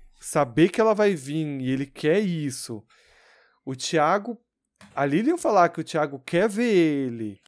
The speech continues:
e o Cedrico pedir pra levar o corpo de volta dos pais, se você não se emociona, se você não arrepiou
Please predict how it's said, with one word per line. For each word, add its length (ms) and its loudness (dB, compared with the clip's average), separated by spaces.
e 140 -2
o 60 2
Cedrico 540 -4
pedir 340 -6
pra 120 -2
levar 260 0
o 80 0
corpo 360 -4
de 100 -12
volta 300 -4
dos 160 -14
pais, 280 -6
se 120 -16
você 420 -8
não 140 -6
se 160 -6
emociona, 400 -8
se 100 -12
você 200 -6
não 100 -4
arrepiou 920 0